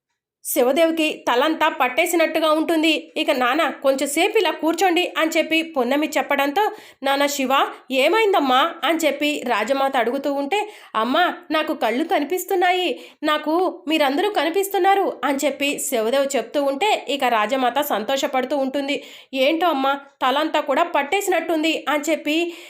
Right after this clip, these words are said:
శివదేవి చెప్తూ ఉంటాడు. "అమ్మో, బావగారికి గతం గుర్తొచ్చినట్టుంది, ఇప్పుడు మేం చేసిన కుట్రలు అన్నీ కూడా బయటపడతాయేమో" అని చెప్పి వైదిక టెన్షన్ పడుతూ ఉంటుంది. "నాన్న,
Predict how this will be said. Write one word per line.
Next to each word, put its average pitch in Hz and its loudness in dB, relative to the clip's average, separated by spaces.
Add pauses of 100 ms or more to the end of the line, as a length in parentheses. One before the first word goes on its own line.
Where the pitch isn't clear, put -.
(160)
శివదేవి 302 0 (100)
చెప్తూ 294 -2
ఉంటాడు. 285 0 (200)
"అమ్మో, 220 0
బావగారికి 240 0
గతం 320 0
గుర్తొచ్చినట్టుంది, 320 0 (220)
ఇప్పుడు 277 -2 (160)
మేం 254 2
చేసిన 254 0
కుట్రలు 285 -2
అన్నీ 277 0
కూడా 311 2
బయటపడతాయేమో" 320 0 (120)
అని 320 0
చెప్పి 311 -2 (160)
వైదిక 294 0
టెన్షన్ 269 -2
పడుతూ 277 0
ఉంటుంది. 294 0 (480)
"నాన్న, 285 0